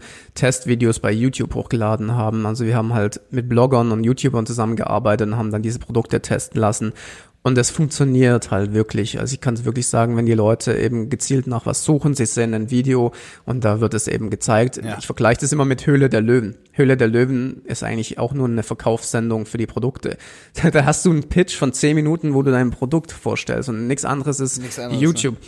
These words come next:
Speaker 2: ne?
Speaker 1: Du kannst es halt mit, mit Influencern letztendlich auch so machen, wenn du zum Beispiel eine Webseite hast, du machst jetzt Google Ads, ja.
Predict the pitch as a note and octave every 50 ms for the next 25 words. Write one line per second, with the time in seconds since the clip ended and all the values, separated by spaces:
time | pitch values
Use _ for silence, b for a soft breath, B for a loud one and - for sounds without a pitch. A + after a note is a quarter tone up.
0 | B B B B C3 B2+ - D#3+ E3+ F3+ - F3 - E3 D3 C3+ C3 C#3 C3 -
1 | - - - - C#3 B2+ C#3 - - - F3+ F3+ - - D3 C3+ B2 B2 A#2 -
2 | C3 A#2+ A2+ A2+ - - A#2+ A#2 - A2+ - A#2 G#2 - - - A#2 G#2+ A2+ -
3 | - - C3+ A#2 A#2+ A2+ - - C3+ - - - A#2+ G#2 A#2 A#2+ - - - C3
4 | B2 - G2 F#2+ - - A2+ G2+ - - - - - C#3 C3 D3 D3 - - G3
5 | - - - - - F#2+ G#2 C3+ E3